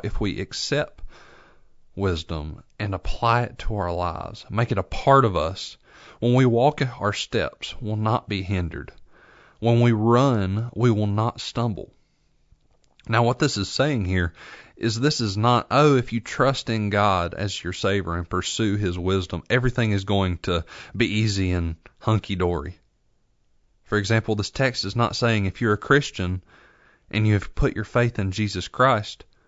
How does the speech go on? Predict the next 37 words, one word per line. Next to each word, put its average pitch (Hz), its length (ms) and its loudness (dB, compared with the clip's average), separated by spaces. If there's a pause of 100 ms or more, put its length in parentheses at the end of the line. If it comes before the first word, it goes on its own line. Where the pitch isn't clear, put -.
(320)
you're 123 120 2
gonna 131 120 4
have 123 140 0
the - 100 -10 (140)
easiest 127 480 0
hike - 480 -2
ever. - 320 -8 (360)
There's 107 160 0
not 113 140 4
gonna 104 120 0
be 101 120 2
any 95 160 2
hills, 113 680 4
no 92 120 0
mountains, 117 680 0
no 98 100 2
rocks, 107 680 2 (200)
no 113 100 0
roots 107 400 2
in 107 100 -2
the 104 60 0
way, 101 440 0 (340)
no 107 140 2
creeks - 420 0
to 107 100 -4
cross. 120 600 2 (1700)
It's - 100 -6
all 135 140 4
going 127 240 2
to 117 80 2
be 113 160 0
smooth 110 320 -2
sailing. 107 440 -4
It's 101 140 -8
not 127 220 -2
saying 127 400 -2
that. - 320 -16